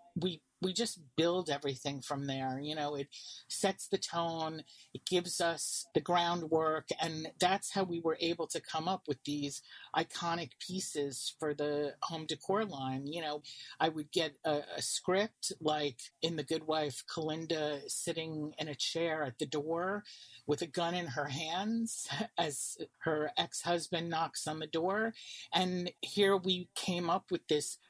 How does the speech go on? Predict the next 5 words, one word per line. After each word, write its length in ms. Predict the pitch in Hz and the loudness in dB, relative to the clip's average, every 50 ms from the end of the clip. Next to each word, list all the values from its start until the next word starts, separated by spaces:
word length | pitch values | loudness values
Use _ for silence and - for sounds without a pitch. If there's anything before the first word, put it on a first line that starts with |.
| _ _ _ | _ _ _
perfect 840 | - - - 185 190 202 214 - - 196 196 196 - _ - - - _ _ | -4 2 4 6 6 6 4 4 4 4 4 4 0 _ -6 -6 -6 _ _
piece, 640 | - - - 208 202 180 165 180 - - - - - _ | -8 0 2 2 2 2 -2 -2 -4 -4 -4 -4 -6 _
this 340 | 156 156 247 220 - - - - - - - - _ | 2 2 2 2 0 -4 -8 -10 -16 -20 -20 -20 _
contemporary 1080 | - - 185 - - - 214 190 190 - - 185 175 170 170 165 165 160 156 156 160 151 _ _ _ _ | 0 0 0 0 0 2 2 2 2 2 2 4 4 4 4 2 2 0 0 -2 -6 -8 _ _ _ _
white 440 | - 147 139 165 170 180 175 175 | -2 2 4 4 4 4 2 -2